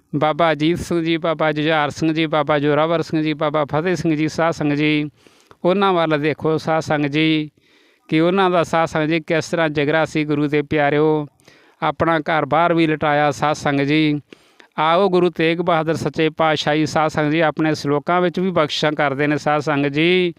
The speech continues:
ਕਿ ਇਹ ਸੰਸਾਰ ਸੁਪਨੇ ਦੀ ਨਿਆਈ ਹੈ। ਅੱਜ ਸਾਧ ਸੰਗਤ ਜੀ ਨਿਗਾਹ ਮਾਰ ਕੇ ਦੇਖੋ, ਜਿਹੜੇ ਸਾਧ ਸੰਗਤ ਜੀ ਸੱਤਰ ਅੱਸੀ ਸਾਲ ਦੇ ਆ ਸਾਧ ਸੰਗਤ ਜੀ, ਤੁਸੀਂ ਆਪਣਾ ਬਚਪਨ ਵੇਖੋ, ਬਚਪਨ।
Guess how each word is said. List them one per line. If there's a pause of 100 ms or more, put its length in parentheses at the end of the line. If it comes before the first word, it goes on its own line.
(480)
ਕਿ
ਇਹ
ਸੰਸਾਰ
ਸੁਪਨੇ
ਦੀ
ਨਿਆਈ
ਹੈ। (800)
ਅੱਜ
ਸਾਧ
ਸੰਗਤ
ਜੀ
ਨਿਗਾਹ
ਮਾਰ
ਕੇ
ਦੇਖੋ,
ਜਿਹੜੇ
ਸਾਧ
ਸੰਗਤ
ਜੀ
ਸੱਤਰ
ਅੱਸੀ
ਸਾਲ
ਦੇ
ਆ
ਸਾਧ
ਸੰਗਤ
ਜੀ, (440)
ਤੁਸੀਂ
ਆਪਣਾ
ਬਚਪਨ
ਵੇਖੋ,
ਬਚਪਨ।